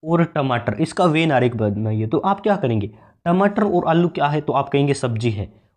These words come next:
और सब्जी मेन कैटेगरी दे रखी है तो आपको एक सब्जी का सर्कल बनाना है। और आलू और टमाटर सब्जियां हैं, सब्जियों के नाम हैं, तो ये इसी सर्कल के अंदर आएगी, लेकिन दो अलग-अलग सब्जियां इसलिए दो अलग-अलग सर्कल बनेंगे।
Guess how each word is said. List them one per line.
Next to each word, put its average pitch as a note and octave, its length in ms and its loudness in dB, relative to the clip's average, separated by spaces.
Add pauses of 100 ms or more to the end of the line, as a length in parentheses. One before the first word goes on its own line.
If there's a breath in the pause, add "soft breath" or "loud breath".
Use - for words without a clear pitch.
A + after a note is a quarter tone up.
और B2 100 -8
सब्जी C3+ 300 0
मेन D#3+ 240 4
कैटेगरी D3+ 340 0
दे C#3+ 120 2
रखी D3 180 0
है E3+ 40 -2
तो F3+ 60 -2
आपको F3 280 2
एक F3+ 100 2
सब्जी C3 300 -2
का E3 140 -4
सर्कल D3+ 320 -2
बनाना C3 300 0
है। D3 140 -6 (340 loud breath)
और F3 200 -2
आलू G#3 260 4
और D#4+ 160 2
टमाटर F3+ 380 -2
सब्जियां C#3+ 480 0
हैं, A#2+ 180 -6
सब्जियों C3 380 -2
के F3+ 100 0
नाम C#3+ 220 0
हैं, B2 140 -6 (320 loud breath)
तो D#3+ 60 -4
ये F3+ 120 2
इसी G#3 360 2
सर्कल D3+ 380 -2
के F#3 200 0
अंदर E3 300 2
आएगी, G2+ 340 -2 (320 soft breath)
लेकिन E3+ 280 2
दो G3 120 4
अलग-अलग F3+ 500 2
सब्जियां C3 340 -2
इसलिए D#3 260 0
दो E3 220 0
अलग-अलग B2+ 460 0
सर्कल C#3 400 -4
बनेंगे। G2 420 -4